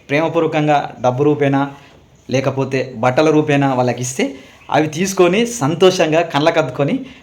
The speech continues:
"మా అన్న నాకు పది రూపాయలు ఇచ్చిండు, మా అన్న నాకు చీర తెచ్చిండు, మా అన్న నాకు డ్రెస్ తెచ్చిండు, మా అల్లుడు నాకు డ్రెస్ తెచ్చిండు" అని సంతోషంగా తీసుకొని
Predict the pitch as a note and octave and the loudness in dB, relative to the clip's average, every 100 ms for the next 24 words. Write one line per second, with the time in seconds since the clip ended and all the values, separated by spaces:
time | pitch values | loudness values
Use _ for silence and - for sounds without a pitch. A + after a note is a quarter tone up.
0 | - A#2 B2 C3+ E3 E3 - A#2 B2 B2+ | -8 -2 2 2 2 -2 -4 -4 -4 -4
1 | A2+ - - - - A#2+ C3+ C#3 C#3+ C3 | -10 -14 -20 -18 -4 -2 0 2 0 0
2 | B2+ A#2 - A#2+ C3 C#3+ C3+ B2 E3 D#3+ | -4 -6 -4 -2 2 4 2 0 -2 -2
3 | - - - A#2+ B2+ B2+ C#3 D3 C#3 B2+ | -4 -14 -8 -4 -4 -2 0 2 0 -4
4 | A#2+ - A#2 B2+ C#3+ D#3+ C#3 B2+ A2 A#2 | -4 -6 -2 -2 0 0 -2 -2 -6 -6
5 | A#2 C3+ - B2+ A#2 - - - _ _ | -4 -4 -4 -6 -6 -10 -20 -20 _ _
6 | _ A#2+ B2+ C#3 B2+ A2+ - _ _ _ | _ -4 0 2 0 -4 -14 _ _ _
7 | _ _ - C#3 F3+ F3 C3 C3 B2+ C3+ | _ _ -6 2 4 4 -2 -6 -4 -4
8 | A2+ C#3 E3 D3 D3+ C#3 B2+ F3 - - | -4 -4 -2 -2 -2 -2 0 -2 -6 -16
9 | - _ _ _ - C3 D#3 F3+ F3+ D#3 | -20 _ _ _ -6 -4 0 0 2 2
10 | D#3+ D4+ - - - _ D3 D#3 - D3+ | 0 -2 -6 -20 -20 _ -6 -4 -2 0
11 | A3+ | -2